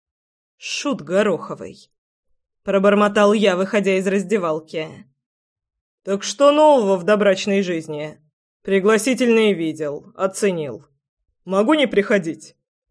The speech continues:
У меня, знаешь ли, стойкое отторжение розового цвета", ржал друг, а я отвернулся. "Можно",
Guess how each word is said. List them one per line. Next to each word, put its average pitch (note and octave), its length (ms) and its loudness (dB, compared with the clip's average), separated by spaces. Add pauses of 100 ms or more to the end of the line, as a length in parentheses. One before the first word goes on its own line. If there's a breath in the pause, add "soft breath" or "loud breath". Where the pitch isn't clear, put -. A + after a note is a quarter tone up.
У F#3+ 120 -2
меня, D4+ 260 4
знаешь B3 380 4
ли, A3 100 0
стойкое A3 680 2
отторжение G#3 760 2
розового G3 560 0
цвета", D#3 640 -8 (880)
ржал F#3+ 540 0
друг, F3 500 -8 (400)
а F#3 160 -4
я G#3 280 4
отвернулся. E3+ 960 -6 (1040)
"Можно", F#3 920 -2